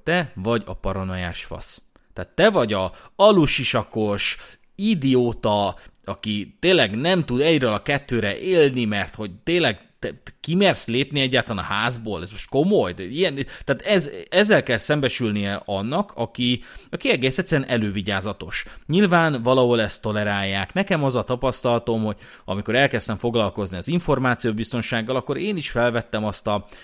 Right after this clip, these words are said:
erre a szakmára tipikusan jellemző paranoiát, hogy azért váltogass rendszeresen a jelszavaidat, meg ne írd fel sehova, meg, meg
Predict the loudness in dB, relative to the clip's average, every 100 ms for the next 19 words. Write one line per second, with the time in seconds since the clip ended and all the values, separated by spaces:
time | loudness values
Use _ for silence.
0 | -18 0 4 4 2 2 0 0 0 0
1 | -4 -4 -6 -6 -4 -4 -2 -4 -6 -10
2 | 0 4 4 4 2 2 -2 -4 -8 -10
3 | -18 -18 -12 -8 -2 2 4 2 -2 -2
4 | -2 0 -2 -2 -2 0 0 0 -2 -2
5 | -2 -2 -4 -4 -8 -8 -10 -6 2 6
6 | 4 4 2 2 0 0 0 0 -2 -2
7 | -2 -6 -8 -18 -16 -8 -6 -6